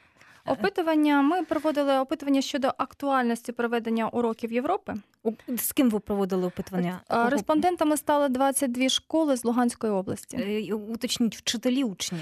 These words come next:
Speaker 1: Не важливо, ні, вчителі,
Speaker 2: А,
Speaker 1: вчителі,
Speaker 2: а, вчителі,
Speaker 1: вчителі,
Speaker 2: так?
Speaker 1: да.
Speaker 2: Мгм.
Speaker 1: Тобто це од-, одна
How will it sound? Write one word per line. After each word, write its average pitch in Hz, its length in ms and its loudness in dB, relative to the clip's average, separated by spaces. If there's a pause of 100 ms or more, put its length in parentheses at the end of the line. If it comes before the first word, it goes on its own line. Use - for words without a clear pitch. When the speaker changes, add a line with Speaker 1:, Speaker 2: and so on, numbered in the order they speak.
(120)
Speaker 1:
Не 285 160 6
важливо, 277 320 2
ні, 190 80 4
вчителі, 277 400 2
Speaker 2:
А, - 20 2
Speaker 1:
вчителі, 302 340 0
Speaker 2:
а, - 40 0
вчителі, 240 260 0
Speaker 1:
вчителі, 311 160 2
Speaker 2:
так? 277 100 0
Speaker 1:
да. 220 140 -2
Speaker 2:
Мгм. 226 280 0
Speaker 1:
Тобто 285 220 0
це 381 300 2 (140)
од-, 277 400 2
одна 311 200 0